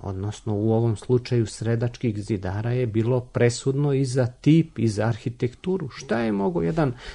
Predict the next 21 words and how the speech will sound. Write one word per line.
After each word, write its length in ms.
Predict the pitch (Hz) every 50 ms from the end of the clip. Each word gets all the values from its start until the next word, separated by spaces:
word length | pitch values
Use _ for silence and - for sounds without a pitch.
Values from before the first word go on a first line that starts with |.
| - -
građanin, 680 | 131 117 131 143 143 147 143 143 147 143 135 127 117 117 -
trgovac, 720 | - 139 131 120 127 123 120 117 120 117 117 - - - - - - - - - - - - - - - - - - - -
možda 540 | 120 120 120 117 104 110 - 123 120 120 - - - - - -
i 140 | - 127 117
turskog 640 | - - 143 143 139 131 - - - 139 120 - -
porekla 640 | - 127 127 127 127 127 120 127 - 135 135 139 -
ili 500 | - 117 110 110 110 110 113 113 110 107 - - - - - - - -
islamizirani 1080 | 131 127 120 - - 123 123 117 117 117 110 98 113 123 127 123 123 120 120 120 113
Srbin, 580 | 107 - - - 135 127 139 143 165 180 175 165 - - - - - -
šta 300 | - - - 165 170 160
je 60 | 147
mogao? 300 | 135 127 117 113 117 113
On 160 | 120 135 160
je 80 | 175 170
samo 340 | - - 151 156 165 156
mogao 260 | 147 151 160 151 147 143
da 140 | 139 139
traži 500 | 123 - - 135 143 160 151 131 156 139 123
graditelja 760 | 117 123 127 131 135 143 139 139 - 143 131 127 131 127 127
iz 380 | - 135 139 135 123 - - - -
lokalne 720 | 123 123 127 127 123 123 - 127 123 123 120 117 113 113